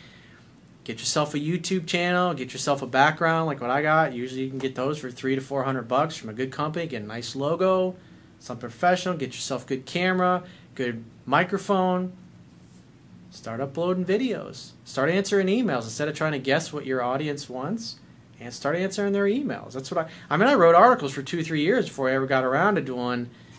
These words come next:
my first video. Writing, blogging, I mean, just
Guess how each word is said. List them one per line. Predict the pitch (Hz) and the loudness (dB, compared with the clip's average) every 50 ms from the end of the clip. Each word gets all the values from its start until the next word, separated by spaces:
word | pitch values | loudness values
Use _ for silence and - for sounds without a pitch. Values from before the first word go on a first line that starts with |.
| - - | -18 -8
my | - 123 120 | -6 -6 -6
first | 120 - - 139 131 127 - - - - | -6 -4 -2 0 0 0 -2 -4 -6 -2
video. | 135 147 208 269 196 113 - - - - - - - - - - - - - - - - - - - - - - - - - - - - - - - - - - - - - - - - - - - - - - | 0 0 2 2 0 -2 -4 -8 -14 -18 -20 -20 -20 -20 -20 -20 -20 -20 -20 -20 -20 -20 -20 -20 -20 -20 -20 -20 -20 -20 -20 -20 -20 -20 -20 -20 -20 -20 -20 -20 -20 -20 -20 -20 -20 -20 -20 -20 -20 -20 -18 -6
Writing, | 117 123 135 147 156 156 156 151 147 135 | 0 2 4 4 4 2 2 0 -2 0
blogging, | 131 127 131 143 156 156 | 2 2 2 2 2 0
I | 165 156 147 | -2 -2 -2
mean, | 156 160 | -4 -2
just | 160 208 - - | -2 -2 -4 -4